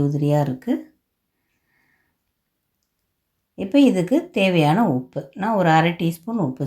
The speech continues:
சேர்க்குறேன். கொஞ்சமா இஞ்சி பூண்டு விழுதுங்க, பேருக்கு ரொம்ப கால் டீஸ்பூனுக்கும் கம்மியா அரை டீஸ்பூன் தனி மிளகாய்த்தூள், கால் டீஸ்பூன் பெருங்காயப்பொடி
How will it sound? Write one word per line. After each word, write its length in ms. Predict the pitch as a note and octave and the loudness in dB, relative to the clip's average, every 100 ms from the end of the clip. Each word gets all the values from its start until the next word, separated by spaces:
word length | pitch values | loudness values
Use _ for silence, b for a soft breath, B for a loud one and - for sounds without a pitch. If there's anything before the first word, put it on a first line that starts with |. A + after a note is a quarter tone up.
| - | -6
சேர்க்குறேன். 440 | C3 - E3+ C#4+ - _ _ _ _ _ _ _ _ _ _ _ _ _ _ _ _ _ _ _ - | -8 -4 -2 -2 -6 _ _ _ _ _ _ _ _ _ _ _ _ _ _ _ _ _ _ _ 2
கொஞ்சமா 580 | B3+ C4+ C4 D4 A3+ G#3 - G3 | 6 6 6 2 2 0 -2 -2
இஞ்சி 240 | G3 G3 G3+ | -2 0 -4
பூண்டு 280 | D#3+ D3+ D#3 D3 | -2 0 0 0
விழுதுங்க, 420 | C#3 C#3 C#3 C#3+ E3 _ _ _ _ - | 0 -2 -2 -2 -6 _ _ _ _ -6
பேருக்கு 420 | G#3 G#3+ F#3+ - D#3 E3+ | 0 0 0 -4 -4 0
ரொம்ப 260 | F3+ F#3 - | 2 0 0
கால் 260 | D#3+ F3+ F3+ | 0 0 0
டீஸ்பூனுக்கும் 580 | G3 G3 G#3+ G#3+ C4 B3+ | -2 -4 -8 2 4 4
கம்மியா 340 | D#3 C#3+ D3 A#3 - B B B B G3 | 2 0 2 0 -4 B B B B 2
அரை 120 | B3+ C4 | 4 4
டீஸ்பூன் 500 | G#3+ F3 - G#3 B3 C4 D#3 | 0 -4 -6 -4 -2 -2 -2
தனி 180 | D3+ D#3 | 0 0
மிளகாய்த்தூள், 600 | C#3+ C#3 C#3 C3+ E3+ C4 F4+ _ _ _ _ _ _ _ _ _ _ - | 0 -2 -2 -4 -4 -6 -6 _ _ _ _ _ _ _ _ _ _ 0
கால் 220 | A3 B3 B3+ | 4 4 4
டீஸ்பூன் 500 | F3+ E3+ - A3 C4+ - - | -2 -4 -8 -4 -4 -4 -6
பெருங்காயப்பொடி 720 | D#3 D#3 E3 D3+ - C#3 G3+ | -4 0 0 -2 -4 -4 -4